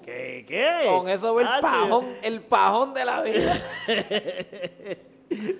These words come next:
Speaker 1: Y entonces la cosa era que como era de madrugada, tú tenías que, para ese tiempo, tú tenías que escucharlo bajito, ¿entiendes? Y, y
Speaker 2: Imaginarte los gritos y todo.
Speaker 1: Exacto. Y si, si, si estabas viendo porno en V H S,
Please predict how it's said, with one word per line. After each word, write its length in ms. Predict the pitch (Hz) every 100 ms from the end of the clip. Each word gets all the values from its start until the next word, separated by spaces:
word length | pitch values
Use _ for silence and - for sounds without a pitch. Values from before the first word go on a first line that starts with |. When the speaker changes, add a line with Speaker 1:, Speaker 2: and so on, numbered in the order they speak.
| - - - - -
Speaker 1:
Y 60 | 180
entonces 380 | 170 170 170 202
la 140 | 180
cosa 380 | 143 147 160 160
era 240 | 202 214
que 120 | 160 127
como 200 | 120 117
era 140 | 139
de 160 | 190 214
madrugada, 440 | 220 220 220 226
tú 100 | 165
tenías 260 | 156 165 190
que, 240 | - 143 - - - _ _ -
para 140 | 127
ese 240 | 127 180 175
tiempo, 580 | 208 220 208 151 143 - _ -
tú 60 |
tenías 240 | 110 117 120
que 80 | 147
escucharlo 480 | 170 165 131 143
bajito, 920 | 156 151 123 110 120 156 208 220 208 160
¿entiendes? 480 | 123 175 190 165
Y, 340 | 131 120 117 110
y 80 | 170
Speaker 2:
Imaginarte 560 | 165 151 156 151 151 175
los 160 | 160
gritos 400 | 131 147 147 131
y 20 |
todo. 100 | 127
Speaker 1:
Exacto. 580 | 131 120 143 151 - 139 131
Y 480 | 175 240 196 170 170
si, 200 | - 131 - _
si, 360 | - 131 131 123
si 100 | 135
estabas 340 | 117 143 160 196
viendo 280 | 214 220
porno 480 | 202 214 220 214 196 160
en 140 | 160
V 140 | 151 160
H 480 | 160 165 175 196 156
S, 200 | -